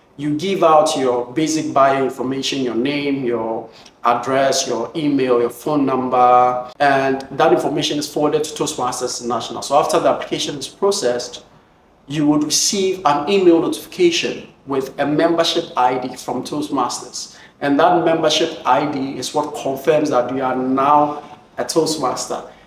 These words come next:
It is the same membership I D that you are going to use to access the Toastmasters portal, what we refer to as Basecamp, to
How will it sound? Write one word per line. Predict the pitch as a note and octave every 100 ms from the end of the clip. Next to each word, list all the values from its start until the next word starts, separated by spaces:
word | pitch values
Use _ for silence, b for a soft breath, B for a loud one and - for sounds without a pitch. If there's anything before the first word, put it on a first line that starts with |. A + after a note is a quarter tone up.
| -
It | -
is | D#3+
the | G#3
same | C#4+ - B3 A#3+
membership | G3 - - A3+ A3 -
I | D3 E3
D | D3 C#3 - -
that | D3+ E3+ F3
you | D3
are |
going | D3+ E3
to | D#3+
use | D3 D3+ -
to | - -
access | F3 - - G#3+ G3 - - - - -
the | D3
Toastmasters | D3 E3+ - D3+ D3 - D3 - -
portal, | F3+ E3 - A#2 - - B B B -
what | E3+ E3+ E3
we | D3 C#3+ C3+
refer | C3+ - D3+ D3+
to | D3 B2+
as | -
Basecamp, | - E3 F3+ - - C#3 B2+ - - -
to | D3+ C#3+ E3+